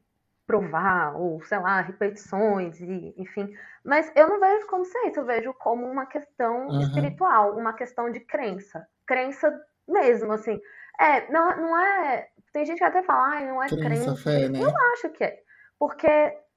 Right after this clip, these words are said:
Speaker 1: você não é obrigado a seguir o que eu acredito, entendeu? Eu olho pros céus e vejo mensagens. Eu falo assim, "Os deuses estão conversando comigo." E aí, quem quiser ter uma leitura de mapa, os deuses também vão conversar com você.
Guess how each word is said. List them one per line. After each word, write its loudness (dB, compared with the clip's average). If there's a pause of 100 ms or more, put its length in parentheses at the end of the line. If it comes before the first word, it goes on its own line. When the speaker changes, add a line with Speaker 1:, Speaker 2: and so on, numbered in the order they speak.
(120)
Speaker 1:
você 0
não 0
é 6
obrigado 0
a 0
seguir -10 (340)
o -8
que -4
eu 4
acredito, -6
entendeu? -8 (300)
Eu 6
olho 8
pros -6 (100)
céus 0
e -8
vejo -2
mensagens. -2 (280)
Eu 2
falo 2
assim, -8
"Os -8
deuses -2
estão -6
conversando -8
comigo." -6 (300)
E 0
aí, 2 (120)
quem -2
quiser 0 (460)
ter 2
uma 0
leitura 2
de -6
mapa, 0 (360)
os -2
deuses 2
também -6
vão -4
conversar -4
com -16
você. -2